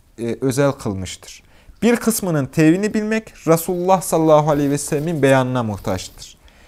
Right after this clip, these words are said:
Üçüncü kısmı ise Kur'an'ın kendisiyle nazil olduğu dili bilen herkes anlar. Yani lügatle sözün zahirinden anlaşılmasıdır burada kastedilen.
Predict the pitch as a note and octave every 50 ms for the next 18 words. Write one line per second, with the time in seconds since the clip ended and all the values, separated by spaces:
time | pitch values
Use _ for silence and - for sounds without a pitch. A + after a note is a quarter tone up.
0 | _ - _ _ - - E3+ - - A#3 A#3+ A3+ A3+ - G3+ F3+ - F3+ E3 D#3
1 | C#3+ - A3+ A3+ A3+ - G3+ F#3+ - - G3+ G3+ A3 B3 A3+ - F#3+ F3+ F#3 -
2 | - A3+ F#3+ E3 C3+ B2+ C3+ C#3+ D#3+ F3 E3+ F3+ G3+ F#3 F#3 E3+ D#3+ C#3 B2 B2+
3 | B2+ A#2+ A2+ A2 A2+ F3 F#3+ E3 D#3 C3+ F3+ F#3+ F3+ D3 A#2 A2+ - F3+ G3+ G3
4 | - G#3 F#3+ - E3 C3+ G#2+ F#2+ F#2+ F2+ F2+ - - - _ _ _ _ - D#3+
5 | D3 D3 D#3 D#3 - D#3+ C#3+ - - - G#3 G#3+ - - - _ - - - -
6 | - D#3+ D3 C#3+ C#3 C3 D3+ D3 C#3+ C3+ A#2+ C3 D3 E3+ E3+ C#3+ C3 B2+ A#2+ A#2+
7 | A#2 - - A#2 G#2+ G2+ G2+ - A2+ G#2 G2 F2+ F#2+ F#2 F2+ E2+ E2+ - - D#2+
8 | - - F#2 F2+ - D#2+ D#2+ F#2+